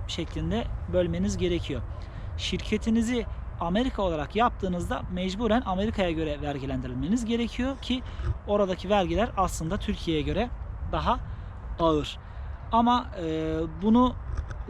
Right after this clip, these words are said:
retail arbitraj yapanlar veya Amer-, Amerika'dan wholesale marketing şeklinde distribütörlerden ürün alan arkadaşlarım Amerika adresiyle bu işi yapmak istiyorlar. Ee,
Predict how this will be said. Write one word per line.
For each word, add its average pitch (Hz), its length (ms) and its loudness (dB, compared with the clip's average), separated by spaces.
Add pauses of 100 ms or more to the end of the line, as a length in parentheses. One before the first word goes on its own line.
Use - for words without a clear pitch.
retail 214 360 6
arbitraj 208 440 2
yapanlar 165 520 0 (920)
veya 180 220 6
Amer-, 190 360 2
Amerika'dan 190 580 2 (100)
wholesale 185 460 2
marketing 180 440 0
şeklinde 175 580 0
distribütörlerden 180 800 0
ürün 190 260 0
alan 170 280 -2 (160)
arkadaşlarım 196 640 0 (680)
Amerika 226 560 2
adresiyle 185 680 2 (160)
bu 190 120 -2
işi 185 200 0
yapmak 196 360 2
istiyorlar. 151 520 -2 (720)
Ee, 147 40 -6